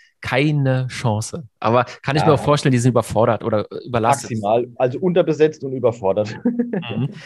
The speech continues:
Speaker 1: Diese, diese Prämien, wie lange gibt es die denn noch? Gibt's da ein Limit oder ist das erstmal auf unbegrenzte Zeit?
Speaker 2: Also die Förderung ist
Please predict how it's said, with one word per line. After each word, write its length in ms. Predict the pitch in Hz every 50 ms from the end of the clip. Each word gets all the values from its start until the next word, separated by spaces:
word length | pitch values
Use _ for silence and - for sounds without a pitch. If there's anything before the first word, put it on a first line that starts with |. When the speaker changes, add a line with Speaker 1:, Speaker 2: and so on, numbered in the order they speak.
| - - - -
Speaker 1:
Diese, 320 | 143 151 147 160 156 151
diese 200 | 143 160 147 147
Prämien, 500 | - - - - 233 240 185 135 120 113
wie 60 | 120
lange 400 | 120 139 147 160 160 151 147 143
gibt 180 | 131 - - -
es 120 | 208 -
die 100 | - 117
denn 140 | 104 104 98
noch? 340 | 95 98 101 - - - - _ -
Gibt's 180 | 123 - -
da 80 | - 131
ein 100 | 120 113
Limit 300 | 110 131 165 196 202 -
oder 140 | - 139 127
ist 120 | 127 -
das 80 | 135 127
erstmal 320 | - - 127 - - 123
auf 100 | 117 -
unbegrenzte 540 | - 123 123 110 117 - 117 113 110 - 101
Zeit? 380 | - - 98 95 98 - - - _ _ _ _ _ _ _ -
Speaker 2:
Also 180 | 120 127 127
die 140 | 139 143 151
Förderung 460 | - 156 156 147 170 151 165 175 170
ist 280 | - 156 143 - - -